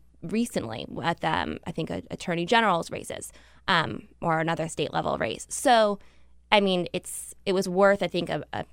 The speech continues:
minor investment, but I mean, a Democrat winning a federal race statewide in Mississippi is not something that I can see happening in the, in the near future, even with a special election,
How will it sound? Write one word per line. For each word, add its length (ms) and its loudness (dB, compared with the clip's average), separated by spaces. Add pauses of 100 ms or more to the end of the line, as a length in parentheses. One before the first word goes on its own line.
(100)
minor 400 0
investment, 840 -2 (340)
but 300 2 (240)
I 100 0
mean, 180 -2
a 60 -4
Democrat 460 0
winning 240 -2
a 60 -4
federal 500 0
race 340 -4
statewide 420 -2
in 100 -6
Mississippi 580 -8
is 280 -10 (460)
not 260 0
something 340 -2
that 160 -6
I 60 -2
can 180 -10
see 180 -10
happening 460 -6
in 100 -6
the, 180 -6 (120)
in 120 -2
the 60 -4
near 180 -6
future, 480 -8
even 320 0
with 140 -8
a 80 -2
special 380 -6
election, 580 -8